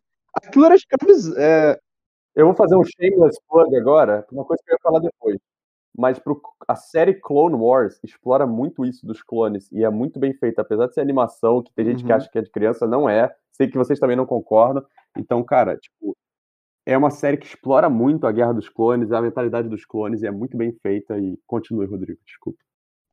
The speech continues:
Speaker 1: Não, sim, era só isso. É, tipo, é só como, tipo, quão bizarro é isso. Tipo, quando eu era pequeno, eu via os clones, eu ficava, tipo, "Ah, porra, irado."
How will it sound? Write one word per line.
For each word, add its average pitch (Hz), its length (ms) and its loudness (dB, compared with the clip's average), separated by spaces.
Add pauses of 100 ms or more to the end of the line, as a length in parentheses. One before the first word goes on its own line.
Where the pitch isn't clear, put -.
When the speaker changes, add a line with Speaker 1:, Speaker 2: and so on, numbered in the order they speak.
Speaker 1:
Não, 403 200 2
sim, 285 220 2
era 180 160 6
só 233 200 4
isso. 214 240 2
É, - 40 6
tipo, - 160 -6
é 139 60 6
só 147 220 2
como, 190 280 2
tipo, 175 280 -2
quão 170 280 0
bizarro 147 720 2
é 170 60 6
isso. 131 220 0
Tipo, 135 200 -4
quando 156 240 6
eu 165 60 6
era 160 100 4
pequeno, 160 560 0
eu 135 200 6
via 120 280 0
os 156 120 -2
clones, 135 480 0
eu 131 80 2
ficava, 151 200 0
tipo, - 200 -6
"Ah, 156 120 2
porra, 151 320 2
irado." 151 460 2